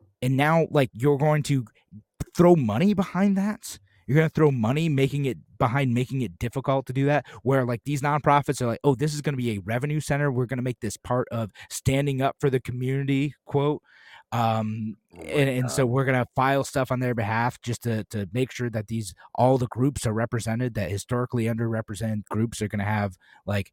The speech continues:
Speaker 1: the ability to make legal objections to this stuff. Like, it's, no, it's,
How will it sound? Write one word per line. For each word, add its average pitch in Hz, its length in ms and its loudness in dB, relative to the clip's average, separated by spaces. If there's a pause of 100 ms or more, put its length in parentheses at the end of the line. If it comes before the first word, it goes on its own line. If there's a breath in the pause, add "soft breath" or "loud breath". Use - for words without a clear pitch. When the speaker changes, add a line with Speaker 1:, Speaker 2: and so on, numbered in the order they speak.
(140)
Speaker 1:
the 131 140 4
ability 113 520 2
to 107 160 0
make 104 220 -4
legal 104 380 -2
objections 104 540 -4
to 107 60 -4
this 107 140 -2
stuff. 120 300 -4
Like, 92 240 -8 (140)
it's, - 200 -16 (2500)
no, 107 300 -2
it's, - 320 -8